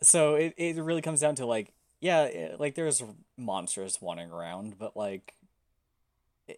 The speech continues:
Zell and, uh, Stunk are capable enough to take them out, so, like,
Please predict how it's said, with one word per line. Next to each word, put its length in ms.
Zell 320
and, 460
uh, 460
Stunk 380
are 240
capable 380
enough 240
to 120
take 180
them 100
out, 300
so, 140
like, 360